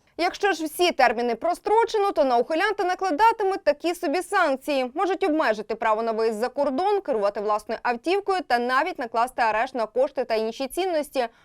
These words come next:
у банку та інших депозитарних установах. Слід зазначити, що такі обмеження впроваджуватимуть лише за ухваленням суду після подання Т Ц К.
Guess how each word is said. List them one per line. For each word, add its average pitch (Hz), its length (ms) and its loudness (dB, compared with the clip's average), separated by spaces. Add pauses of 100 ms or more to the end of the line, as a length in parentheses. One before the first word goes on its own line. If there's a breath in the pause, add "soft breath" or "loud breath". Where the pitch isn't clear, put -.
у 370 80 0
банку 226 440 0
та - 120 0
інших 226 400 -4
депозитарних 233 800 -2
установах. 214 680 0
Слід 349 340 2
зазначити, 339 580 4
що 302 240 2
такі 302 400 2
обмеження 285 540 0
впроваджуватимуть 277 960 2
лише 254 340 2
за 220 160 6
ухваленням 262 580 2
суду 294 340 -2
після 269 400 -4
подання 220 400 -2
Т 233 140 -4
Ц 247 160 -2
К. 254 240 2